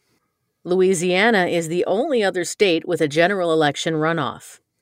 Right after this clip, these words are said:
Other states, except Maine and Alaska, which feature ranked choice voting, allow a winner to prevail with just a plurality of the vote. A law implemented two years ago shortened the time between the general election and runoff to four weeks,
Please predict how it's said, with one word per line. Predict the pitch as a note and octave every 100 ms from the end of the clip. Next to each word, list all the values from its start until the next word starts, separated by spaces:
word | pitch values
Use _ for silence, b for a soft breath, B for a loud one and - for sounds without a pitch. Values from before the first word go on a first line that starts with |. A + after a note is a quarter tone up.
| _
Other | D3+ F#3
states, | F#3 - D#3+ F#3 -
except | D3 - D#3 -
Maine | F#3 G#3 G#3+
and | G#3+ F3 E3
Alaska, | D#3 F#3+ G#3+ - C3+ A#2 F3+
which | - C#3 -
feature | E3+ D#3 D#3 C#3
ranked | E3+ F3 F3+ -
choice | - C#4+ C#4+ -
voting, | D3+ A#2+ A#2 D3 - _ -
allow | F#3 F#3 G#3+
a | F#3+
winner | D#3+ F#3+ A#3 E3 -
to | - E3
prevail | E3+ D3+ D3+ D#3+ F#3
with | D#3+ C#3+
just | - B3 -
a | F#3+
plurality | - F#3 E3+ E3+ A#3 A3+ A#3+
of | A3
the | G#3
vote. | G#3 F#3+ A2+ - - _ F#3
A | F3
law | F#3 G3+ G#3+
implemented | - F3+ E3+ E3 D3+ D#3 -
two | A3 G#3
years | G3 G#3+ D4
ago | F#3+ D3 C3 D3 -
shortened | - B3+ D4 C4 F3+
the |
time | E3 E3+ D3+ E3+
between | D#3+ F3 E3+
the | D3
general | C#3 F#3+ F#3+ D#3+ C#3+
election | C#3+ C#3+ - D#3+ G#3+
and | C#3+ F3
runoff | F#3 G#3 G#3 C3 D#3+ -
to | A#3
four | - A#3 G3+
weeks, | A#3 E3 - -